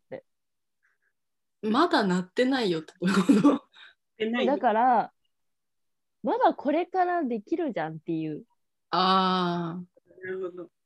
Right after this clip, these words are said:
Speaker 2: うん。
Speaker 1: あと一年あるっていう。
Speaker 2: あと一年
Speaker 1: でももし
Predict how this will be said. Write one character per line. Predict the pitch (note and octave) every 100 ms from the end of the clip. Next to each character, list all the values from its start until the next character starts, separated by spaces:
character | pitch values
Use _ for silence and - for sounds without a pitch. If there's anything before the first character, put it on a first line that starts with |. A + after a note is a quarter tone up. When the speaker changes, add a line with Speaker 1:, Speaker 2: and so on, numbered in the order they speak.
| _ _
Speaker 2:
う | F#3
ん。 | F3 F3+
Speaker 1:
あ | C4+ D#4
と | B3+
一 | G#3+ F#3+ - G4
年 | C#4 G3
あ | F#3
る | E3+ D3 _
っ |
て | E3+
い | D3
う。 | - _ _ _ _ _ _ _ _ _ _ _ _ _ _ _ _ _ -
Speaker 2:
あ | C4
と | - A#3+
一 | G3+ F#3+ A3+
年 | -
Speaker 1:
で |
も | F#3+
も |
し | B3